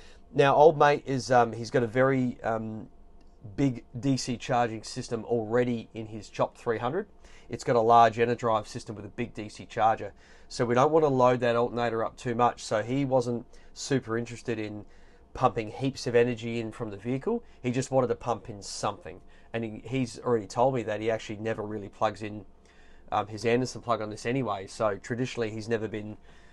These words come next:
charging from the vehicle. He's just let the solar do its thing. And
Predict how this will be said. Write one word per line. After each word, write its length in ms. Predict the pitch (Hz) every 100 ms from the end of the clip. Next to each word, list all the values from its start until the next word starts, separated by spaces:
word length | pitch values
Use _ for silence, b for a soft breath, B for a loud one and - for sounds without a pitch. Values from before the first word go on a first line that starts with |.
| b
charging 540 | - 127 123 120 110 104
from 180 | 113
the 60 | 104
vehicle. 500 | 104 131 135 143 220
He's 220 | 117 120 113
just 380 | 113 - -
let 160 | 120 117
the 60 | -
solar 320 | 117 110 104
do 100 | 101
its 140 | -
thing. 260 | 123 104 92 - b b b b b -
And 260 | 120 117